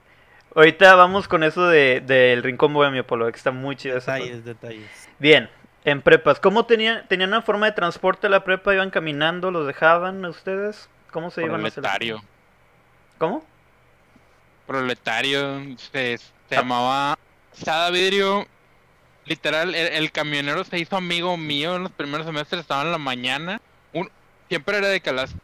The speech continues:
Speaker 3: cinco y media de la mañana tenía que esperarlo porque vivía bien pinche lejos de ahí, porque obviamente yo no vivía por la zona. Es, de hecho, fue, fue un, fue un fun fact de cómo estuve en la prepa siete. Yo, mm, apliqué la prepa siete como de, meh.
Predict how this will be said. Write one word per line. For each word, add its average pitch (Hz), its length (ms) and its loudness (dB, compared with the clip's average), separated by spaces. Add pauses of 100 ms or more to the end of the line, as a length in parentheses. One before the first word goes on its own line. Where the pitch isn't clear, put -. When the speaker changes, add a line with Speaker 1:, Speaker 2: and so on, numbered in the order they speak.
Speaker 3:
cinco 208 280 -6
y 233 40 -6
media 214 220 -2
de 214 60 -2
la 208 80 -4
mañana 175 280 -6
tenía 165 240 -8
que - 80 -14
esperarlo 165 420 -6
porque 127 260 -8
vivía 127 260 -2
bien 139 240 -6
pinche 147 300 -12
lejos 139 280 -8
de 120 80 -4
ahí, 147 220 -6
porque - 440 -10
obviamente 117 560 -8
yo 120 120 -4
no 131 140 -4
vivía 127 200 0
por 117 160 -10
la 117 100 -4
zona. 123 300 -10 (520)
Es, 113 300 -12 (100)
de 151 60 -4
hecho, 180 180 -6
fue, 190 160 -4
fue 165 200 -4
un, 180 420 -4 (260)
fue 156 140 -6
un 151 80 -12
fun 160 200 -8
fact 147 240 -6
de 143 100 -6
cómo 139 300 -6
estuve 143 360 -8
en 147 60 -6
la 143 60 -4
prepa 123 280 -10
siete. 135 360 -8
Yo, 135 360 -4
mm, 147 360 -10 (180)
apliqué 156 420 -6
la 175 100 -4
prepa 190 260 -8
siete 196 260 -4
como 180 240 -4
de, 123 140 -4 (160)
meh. 311 320 -6